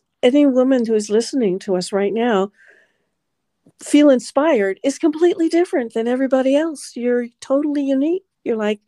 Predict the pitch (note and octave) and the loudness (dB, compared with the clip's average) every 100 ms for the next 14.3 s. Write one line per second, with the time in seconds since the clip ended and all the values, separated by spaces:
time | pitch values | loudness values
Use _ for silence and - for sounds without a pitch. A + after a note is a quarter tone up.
0 | - _ _ _ - G3+ G#3+ A#3 D4+ - | -20 _ _ _ 0 2 4 2 -2 -4
1 | E4 D#4 - A3+ F3 F#3 - G#3+ A3 G#3+ | -4 -4 -4 -2 -2 -6 -4 -2 -2 -2
2 | A3+ B3+ G#3+ E3 E3 - - - G3 G3 | 0 0 0 -2 -4 -10 -14 -4 0 2
3 | F#3+ G3 - - - - _ _ _ _ | 2 0 -4 -18 -20 -20 _ _ _ _
4 | - D4 G#3 G#3 B3 D4 C#4 A#3+ A3+ G#3 | -10 -6 -2 2 4 6 6 4 4 2
5 | - _ - - A3+ C#4+ C#4 F#3 E3+ - | -4 _ -18 -4 2 4 4 2 -2 -4
6 | A3 D#4 - A3+ G#3 E3 D3+ G2 F3 - | 0 0 0 -2 -2 -4 -4 -6 -12 -14
7 | - - G3 F3+ F3 E3+ E3+ A3 A3+ E3+ | -10 -2 0 0 -2 -2 -2 0 0 0
8 | F3 E3+ G3 A#3 F3+ E3 - G3 G3+ F3+ | -2 -2 -2 -2 -4 -4 -4 -2 -2 -4
9 | F3+ - G3+ G3+ E3+ D#3+ A#3 F#3 - _ | -6 -4 -4 -2 -4 -4 -2 -2 -8 _
10 | _ _ _ _ - E3+ G#3+ - _ - | _ _ _ _ -4 2 2 0 _ -2
11 | F3+ F#3+ G3 D#3+ - G#3+ F#3+ - F3 E3 | 0 2 0 -2 -2 -4 -4 -4 -6 -4
12 | D3 C#3 F3+ A#3+ F3+ - - D#3 C3+ D3 | -6 -4 -2 -4 -6 -10 -14 -14 -12 -8
13 | - A3 G3 - - - - _ - - | -4 -4 -6 -10 -18 -20 -20 _ -6 2
14 | G3+ F#3+ F#3+ | 4 4 2